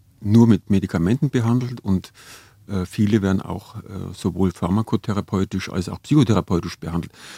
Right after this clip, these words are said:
Also da ist überhaupt nichts dagegen zu sagen und, ähm, ist ja wunderbar, wenn Sie damit gut zurechtkommen. Immer eine Frage ist, was ist die Ursache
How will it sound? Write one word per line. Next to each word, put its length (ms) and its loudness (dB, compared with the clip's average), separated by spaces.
Also 200 -2
da 100 2
ist 120 0
überhaupt 320 0
nichts 160 0
dagegen 440 -4
zu 120 -6
sagen 440 2
und, 240 2
ähm, 560 -2
ist 140 -4
ja 120 2
wunderbar, 420 4
wenn 120 4
Sie 80 -4
damit 300 4
gut 280 -4
zurechtkommen. 720 -2
Immer 140 4
eine 160 8
Frage 420 0
ist, 380 -4
was 160 0
ist 180 4
die 40 -2
Ursache 560 0